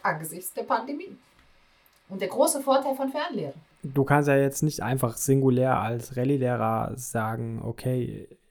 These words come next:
Speaker 2: ich mache jetzt meine Sachen fern“, sondern du, äh, musst dich ja dem beugen, was dir vorgegeben wird. Aber was sind denn dann so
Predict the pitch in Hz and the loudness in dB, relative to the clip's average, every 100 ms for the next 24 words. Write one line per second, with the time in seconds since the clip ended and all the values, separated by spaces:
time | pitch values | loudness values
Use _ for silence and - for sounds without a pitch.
0 | _ 135 123 135 123 - 123 - _ _ | _ -4 2 2 2 0 -4 -6 _ _
1 | _ - 120 131 127 120 120 113 - 113 | _ -4 0 2 2 2 2 -2 0 0
2 | 104 101 104 - _ _ _ - _ _ | 0 -4 -10 -16 _ _ _ -20 _ _
3 | - 135 135 131 123 127 123 120 117 117 | 0 4 6 4 4 2 4 2 0 -2
4 | - 65 76 147 151 147 139 131 127 127 | -6 -10 -8 4 4 6 2 2 4 4
5 | 120 120 139 127 120 120 - 123 120 120 | 6 6 4 4 2 0 -2 -2 -2 -2
6 | 123 117 113 110 110 107 107 120 110 117 | -2 0 -2 -4 -4 -4 -6 -6 -6 -2
7 | 113 113 117 123 - - - 151 156 143 | 0 0 0 0 -2 -4 0 2 4 4
8 | 143 139 127 123 127 127 127 123 127 123 | 2 0 2 0 0 -4 -4 -2 -2 0
9 | 120 117 | -2 -4